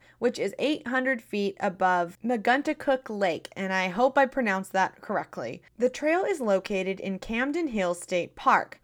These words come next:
People believe that the trail is haunted by the ghost of a young girl who fell to her death. A large white metal cross was erected in her honor, and an engraved granite stone plaque tells the story.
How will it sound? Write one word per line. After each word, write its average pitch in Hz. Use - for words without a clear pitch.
People 339
believe 247
that 196
the 190
trail 247
is 349
haunted 175
by 208
the 208
ghost 285
of 269
a 277
young 220
girl 190
who 196
fell 180
to 180
her 185
death. 156
A 233
large 262
white 220
metal 214
cross 180
was 202
erected 226
in 196
her 214
honor, 202
and 233
an 226
engraved 233
granite 262
stone 240
plaque 214
tells 220
the 202
story. 156